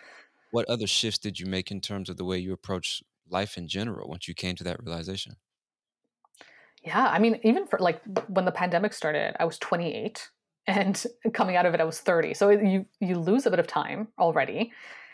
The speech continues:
Speaker 2: And then also looking back and thinking that, "Oh, your twenties are the years that you're supposed to have everything sorted out." It's, and then you hit thirty and you're like, "Wait a minute. I was barely even cognitively functioning <laughs> throughout
Speaker 1: Right.
Speaker 2: most of my twenties,"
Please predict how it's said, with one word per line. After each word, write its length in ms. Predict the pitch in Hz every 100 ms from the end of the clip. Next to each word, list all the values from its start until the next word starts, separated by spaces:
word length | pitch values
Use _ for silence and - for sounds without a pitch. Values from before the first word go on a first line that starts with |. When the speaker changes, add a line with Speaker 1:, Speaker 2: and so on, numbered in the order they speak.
| - _ -
Speaker 2:
And 180 | 208 190
then 140 | 180
also 200 | 180 175
looking 200 | 180 185
back 180 | 202 185
and 100 | 170
thinking 260 | 170 165 165
that, 120 | 151
"Oh, 200 | 185 180
your 140 | 170 165
twenties 400 | - 180 175 165
are 40 |
the 100 | 160
years 320 | 147 165 160 160
that 80 |
you're 100 | 156
supposed 340 | 160 - 160 -
to 60 |
have 160 | 165 160
everything 320 | 160 165 165
sorted 340 | - 170 165 151
out." 260 | 160 156 -
It's, 300 | 165 - -
and 140 | 185 180
then 60 | 185
you 80 | 165
hit 200 | 226 233
thirty 200 | 240 185
and 60 |
you're 80 | 180
like, 120 | 175 170
"Wait 220 | 165 185
a 40 |
minute. 340 | - - - - _ _ _ _ -
I 80 |
was 140 | 294 220
barely 420 | 196 208 202 190
even 300 | 180 170 170 _ _
cognitively 680 | - 190 196 185 185 165 160
functioning 760 | - 175 214 - - 85 190 233 -
<laughs> 160 | -
throughout 220 | 247 196 180
Speaker 1:
Right. 40 |
Speaker 2:
most 160 | 185 202
of 40 |
my 100 | 180
twenties," 560 | 180 185 165 156 160